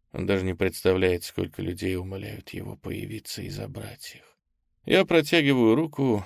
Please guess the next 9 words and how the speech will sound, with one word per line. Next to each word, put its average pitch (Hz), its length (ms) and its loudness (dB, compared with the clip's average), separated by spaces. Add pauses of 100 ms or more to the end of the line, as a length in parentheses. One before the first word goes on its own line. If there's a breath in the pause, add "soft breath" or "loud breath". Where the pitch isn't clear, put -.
(160)
и 113 140 4
беру 107 340 6
недопитую 101 680 2
бутылку 95 560 0
пива 101 420 2
пацана 92 760 2 (140)
с 90 160 -4
барной 87 440 2
стойки. - 640 -18